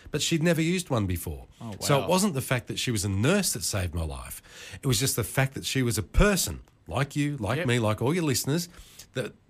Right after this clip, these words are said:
Speaker 1: just was given the A E D and had a go at using it.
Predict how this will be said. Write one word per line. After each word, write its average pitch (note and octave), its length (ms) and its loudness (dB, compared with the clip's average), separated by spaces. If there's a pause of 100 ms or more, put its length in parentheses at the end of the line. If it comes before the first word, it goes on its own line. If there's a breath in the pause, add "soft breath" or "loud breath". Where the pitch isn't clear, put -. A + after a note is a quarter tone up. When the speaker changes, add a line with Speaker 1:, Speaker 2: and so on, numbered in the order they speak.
(140)
Speaker 1:
just - 220 -2
was A2 120 -2
given D3+ 300 2
the D3+ 140 2
A A2+ 120 2
E G2+ 140 0
D G#2+ 360 -4 (360 loud breath)
and A2 140 -2
had F3+ 320 0
a C3 80 2
go G#2 240 0
at G2+ 100 -8
using G#2+ 320 0
it. D2+ 140 -8